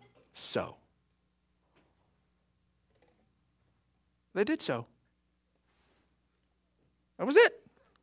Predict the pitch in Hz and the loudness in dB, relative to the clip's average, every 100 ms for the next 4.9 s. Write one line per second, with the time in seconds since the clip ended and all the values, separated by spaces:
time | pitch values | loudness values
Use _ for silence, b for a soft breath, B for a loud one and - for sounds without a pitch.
0 | _ _ _ _ _ _ - - 277 262 | _ _ _ _ _ _ 2 6 8 10
1 | 330 339 359 233 - - _ _ _ _ | 10 12 12 12 10 -8 _ _ _ _
2 | _ _ _ _ _ _ _ _ _ _ | _ _ _ _ _ _ _ _ _ _
3 | _ _ _ - 226 294 269 302 294 320 | _ _ _ 10 10 12 10 8 8 6
4 | 302 311 302 302 330 302 147 - - | 8 8 8 8 12 10 10 0 -14